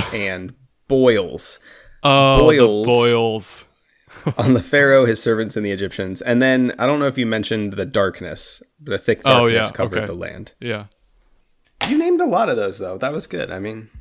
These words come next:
Speaker 2: that's
Speaker 1: Yeah.
Speaker 2: as many as I would have expected you to, to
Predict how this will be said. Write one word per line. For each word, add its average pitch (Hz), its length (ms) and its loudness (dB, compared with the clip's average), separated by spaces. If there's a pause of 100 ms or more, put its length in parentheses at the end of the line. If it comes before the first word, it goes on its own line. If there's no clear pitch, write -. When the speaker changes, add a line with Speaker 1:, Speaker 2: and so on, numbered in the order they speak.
(460)
Speaker 2:
that's 131 160 -2
Speaker 1:
Yeah. 123 220 2
Speaker 2:
as 120 120 0
many 139 260 0
as 131 140 0
I 120 100 0
would 113 140 -2
have 110 80 -2
expected 107 480 -6
you 110 120 -8
to, 101 220 -8
to 110 280 -8